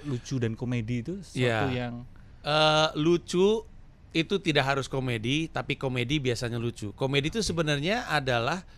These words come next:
Speaker 2: sesuatu yang dikonsep untuk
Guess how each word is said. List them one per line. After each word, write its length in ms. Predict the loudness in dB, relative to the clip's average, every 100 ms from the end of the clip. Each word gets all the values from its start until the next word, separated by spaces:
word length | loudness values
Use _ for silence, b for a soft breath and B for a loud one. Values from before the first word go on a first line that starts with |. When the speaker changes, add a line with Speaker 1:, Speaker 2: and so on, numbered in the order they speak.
| B
Speaker 2:
sesuatu 680 | -4 -2 0 2 2 0 -4
yang 200 | -2 0
dikonsep 580 | -2 0 0 0 -4 -4 -10 -20 -20 -20 -20 b b b b b -20 -12
untuk 640 | 2 4 4 2 2 2